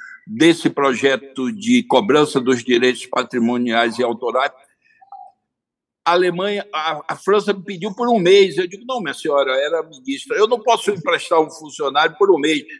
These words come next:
três dias", e ela topou. E a Alemanha queria. Pois bem, a regulação que tá saindo na Europa, inclusive é da Inglaterra, que é a última, foi inspirada no trabalho nosso, fomos, nós fomos pioneiros.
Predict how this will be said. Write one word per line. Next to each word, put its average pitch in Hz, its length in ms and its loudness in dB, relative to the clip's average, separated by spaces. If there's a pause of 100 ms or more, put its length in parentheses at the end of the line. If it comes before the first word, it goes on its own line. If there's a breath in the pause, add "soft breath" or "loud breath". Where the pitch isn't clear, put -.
três 214 400 4
dias", 156 400 0 (300)
e 151 120 0
ela 175 220 2
topou. 151 540 -4 (280 loud breath)
E 196 140 2
a 208 60 6
Alemanha 208 640 4 (260)
queria. 185 480 -2 (220 loud breath)
Pois 226 220 4
bem, 196 200 4 (160)
a 214 180 0
regulação 202 720 0
que - 100 -16
tá 165 160 -8
saindo 156 320 -6
na 151 80 0
Europa, 151 400 2
inclusive 147 560 -2
é 139 60 0
da 135 100 -2
Inglaterra, 123 600 -4
que 127 120 -8
é 123 40 -2
a 110 80 0
última, 113 500 0 (580 soft breath)
foi 226 140 2
inspirada 202 640 4
no 202 160 2
trabalho 196 460 2
nosso, 180 500 4
fomos, 202 300 -2
nós 214 240 2
fomos 196 480 -4
pioneiros. 127 580 -6